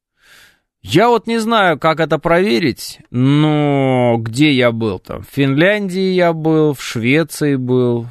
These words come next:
в Дании был, в Норвегии не был. Но я не думаю, что там ситуация сильно отличается.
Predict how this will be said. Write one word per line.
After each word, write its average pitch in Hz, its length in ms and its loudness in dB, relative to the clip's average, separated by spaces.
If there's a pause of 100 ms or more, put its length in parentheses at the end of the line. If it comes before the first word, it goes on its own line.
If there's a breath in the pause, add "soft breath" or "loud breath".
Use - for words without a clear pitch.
в 107 140 -10
Дании 120 640 0
был, 107 580 -2 (400)
в 98 100 -8
Норвегии 123 380 2
не 87 180 -2
был. 92 220 -6
Но 131 80 0
я 143 80 2
не 139 80 -2
думаю, 117 240 -2
что 101 160 -6
там 95 60 -4
ситуация 107 420 -4
сильно 98 280 -6
отличается. - 720 -8